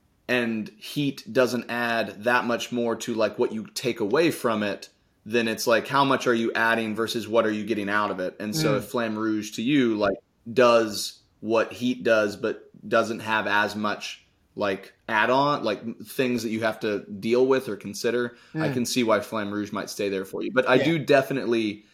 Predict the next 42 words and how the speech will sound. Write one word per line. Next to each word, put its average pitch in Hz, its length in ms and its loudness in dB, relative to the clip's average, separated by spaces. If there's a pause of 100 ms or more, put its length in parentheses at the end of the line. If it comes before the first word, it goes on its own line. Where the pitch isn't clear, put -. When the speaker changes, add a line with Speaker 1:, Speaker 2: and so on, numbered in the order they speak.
(160)
Speaker 1:
see 110 600 0 (240)
why 110 540 4
people 104 500 0
are 101 240 2
raving 104 400 -2
about 98 260 0
this 98 200 -4
game, 95 220 -6
because 110 240 -4
it 127 100 4
Speaker 2:
Yeah. 139 60 6
Speaker 1:
is 123 100 2
a 120 60 0
very 104 720 -2 (360)
engaging 113 760 4
experience. 104 800 -4
It, 113 160 -4
it, - 120 -4 (180)
like, 117 180 4
it, 135 160 6
it, 135 120 -2 (180)
to 156 80 0
me, 165 200 2
when 143 160 4
I 127 60 4
was 120 180 2
playing, 120 360 0
I - 20 2
was 110 100 -2
like, 113 160 0
"Oh," 190 180 6
I 170 60 8
was 139 120 4
like, 123 160 0
"It's 123 160 -2
like 131 180 2
Ford 147 400 4
v 139 140 6
Ferrari, 127 600 6
the 107 120 0
movie." 110 600 -2
Speaker 2:
Yeah. 143 220 2